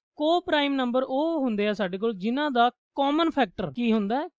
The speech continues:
ਕਾਮਨ ਫੈਕਟਰ ਵਨ ਹੁੰਦਾ, ਠੀਕ ਹੈ ਜੀ। ਉਹ ਸਾਡੇ ਕੋਲ ਕੀ ਹੁੰਦੇ ਆ? co-prime numbers।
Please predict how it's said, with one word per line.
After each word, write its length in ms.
ਕਾਮਨ 320
ਫੈਕਟਰ 400
ਵਨ 340
ਹੁੰਦਾ, 280
ਠੀਕ 140
ਹੈ 80
ਜੀ। 160
ਉਹ 100
ਸਾਡੇ 220
ਕੋਲ 180
ਕੀ 180
ਹੁੰਦੇ 260
ਆ? 80
co-prime 580
numbers। 480